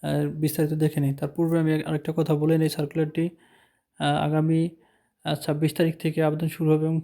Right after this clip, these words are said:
আবেদন শেষ হবে আগামী নয় ডিসেম্বর, আহ, দুই হাজার চব্বিশ। তো চলুন আমরা সার্কুলারটি দেখে নিই। এখানে সার্টিফিকেট কাম কম্পিউটার অপারেটর,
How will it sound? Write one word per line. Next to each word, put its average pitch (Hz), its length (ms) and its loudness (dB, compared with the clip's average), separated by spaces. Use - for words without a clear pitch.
আবেদন 156 260 -4
শেষ 160 300 -6
হবে 160 200 0
আগামী 160 420 0
নয় 151 200 2
ডিসেম্বর, 156 460 0
আহ, 156 100 -4
দুই 151 140 2
হাজার 151 220 0
চব্বিশ। 143 520 0
তো 160 120 -8
চলুন 160 300 2
আমরা 156 120 0
সার্কুলারটি 151 480 -4
দেখে 151 260 -2
নিই। 160 160 2
এখানে 151 320 0
সার্টিফিকেট 160 540 2
কাম 160 120 0
কম্পিউটার 156 480 0
অপারেটর, 160 400 2